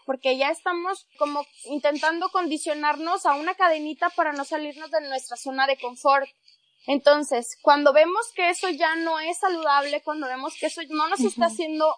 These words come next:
Speaker 1: bien a nosotros, que el cuerpo empieza a expresarse de otras maneras, como, ahí es el momento de decir, "Híjole, ya no", o sea, creo que el moverte o el dar un pasito hacia otro lado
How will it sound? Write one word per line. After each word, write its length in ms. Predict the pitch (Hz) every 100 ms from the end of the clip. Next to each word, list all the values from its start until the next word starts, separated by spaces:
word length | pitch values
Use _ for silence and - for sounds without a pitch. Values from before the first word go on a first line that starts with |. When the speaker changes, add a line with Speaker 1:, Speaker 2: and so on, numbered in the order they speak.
| 226
Speaker 1:
bien 320 | 220 269 294
a 60 |
nosotros, 680 | 339 294 302 277 311 392 - - _ _ - _ _ -
que 200 | 277 262
el 120 | 269
cuerpo 400 | 302 302 294 403
empieza 440 | 403 330 330 349
a 20 |
expresarse 800 | 349 - - 269 269 294 285 330 381
de 100 | 302
otras 300 | 262 302 320
maneras, 500 | 294 277 269 277 -
como, 160 | 240 220 -
ahí 280 | 254 285 330
es 140 | 392 427
el 100 | 370
momento 460 | 349 330 320 320
de 120 | 359
decir, 380 | 330 294 311 285
"Híjole, 480 | - 302 359 294 214 202 - - - - _ - - -
ya 240 | 202 262
no", 280 | 285 302 359
o 40 | 240
sea, 500 | - 226 220 214 208 _ _ _ - _ _ _ -
creo 280 | 302 311 -
que 280 | 349 349 339
el 160 | 294 294
moverte 680 | 285 269 285 330 381 - 403
o 100 | 359
el 120 | 302
dar 160 | 294
un 140 | 339 370
pasito 540 | - 320 - 392 - 440 440
hacia 300 | 392 - 330
otro 260 | 311 - 381
lado 300 | 359 359 392